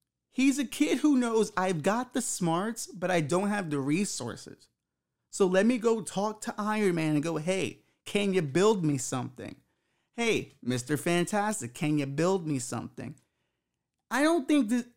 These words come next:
this idea that him getting favors from other characters somehow devalues him. It doesn't. If anything, it shows he has mastered the art of looking at people as people. That is how he's able to get his suits upgraded.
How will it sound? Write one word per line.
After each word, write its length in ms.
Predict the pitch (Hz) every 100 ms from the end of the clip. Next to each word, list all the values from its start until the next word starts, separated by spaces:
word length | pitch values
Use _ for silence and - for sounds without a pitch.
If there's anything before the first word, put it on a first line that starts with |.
| -
this 360 | 175 202 233
idea 460 | 247 240 180 285 302
that 240 | 202 165 -
him 280 | 226 254
getting 280 | 247 226 185
favors 640 | 156 - 208 233 233 180 151
from 200 | 156 151
other 240 | 165 156
characters 800 | - 165 180 170 156 123 110 117 _ _ _ _
somehow 400 | - 208 208 196
devalues 720 | 165 160 175 208 247 180 147
him. 120 | 135
It 240 | 139 143 127
doesn't. 340 | 185 214 151
If 200 | 131 139
anything, 400 | 185 262 226 170
it 100 | 156
shows 460 | - 160 156 143 139 _ _ _ _ _ _
he 300 | - 247 269
has 260 | 269 226 185
mastered 800 | 185 175 180 - 180 170 160 - _ _
the 220 | 151 151 -
art 280 | 151 160 165
of 220 | 156 147
looking 320 | 156 180 156
at 160 | 143 -
people 480 | - 160 - 147 -
as 240 | 135 131
people. 640 | - - 135 - - - _ _ _ _ _ -
That 280 | 156 190 233
is 100 | 214
how 180 | 208 202
he's 100 | -
able 260 | 170 170
to 60 | 156
get 160 | 135
his 160 | 120 123
suits 340 | - 226 233 -
upgraded. 680 | 202 165 180 180 175 156